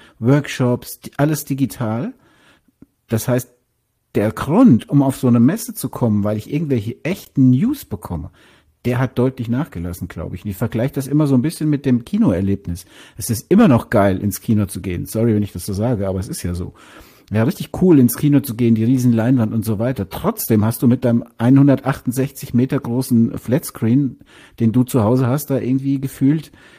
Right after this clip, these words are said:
äh, ja, trotzdem auch schon ein Riesenerlebnis. Und das nimmt vielleicht dem ein oder anderen Kinogänger die Motivation zu sagen, "Ah, jetzt schäle ich mich wieder raus, jetzt muss ich wieder fahren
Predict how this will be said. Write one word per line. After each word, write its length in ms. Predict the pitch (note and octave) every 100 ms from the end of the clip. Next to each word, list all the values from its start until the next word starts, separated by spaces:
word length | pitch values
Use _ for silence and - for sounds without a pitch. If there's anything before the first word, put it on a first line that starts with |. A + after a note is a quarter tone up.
| _
äh, 220 | - C3 A#2 - _ _ _ -
ja, 100 | B2
trotzdem 460 | A#2+ C#3 E3 F3 C#3+
auch 160 | D3+
schon 260 | - F3+ D3
ein 60 |
Riesenerlebnis. 1000 | A#2 B2 C3 A#2+ G2+ G2+ A2 - E2+ D2+
Und 280 | F#2+ G#2 - _ _ -
das 180 | A2+
nimmt 220 | A#2 B2+ C#3
vielleicht 540 | F3 B2+ B2+ F#3+ -
dem 200 | D3 A#2+
ein 260 | A#2 A#2+ E3
oder 160 | D#3
anderen 280 | B2+ D3+ D3
Kinogänger 640 | - D3+ D3 C#3+ C#3+ D3 C#3+
die 400 | C#3+ C3 B2+ -
Motivation 720 | - B2+ C3 C#3 B2+ - C#3+ D3+
zu 80 |
sagen, 280 | C#3 C3+ B2
"Ah, 160 | A2+ A#2
jetzt 120 | A2+
schäle 200 | - A#2+
ich 80 | B2+
mich 160 | A2 A2
wieder 140 | G2+
raus, 380 | A2 C#3+ D3+ D#3
jetzt 160 | A#2
muss 120 | - E2+
ich 100 | F2
wieder 140 | F#2+
fahren 580 | - C3 C3+ C3+ C3+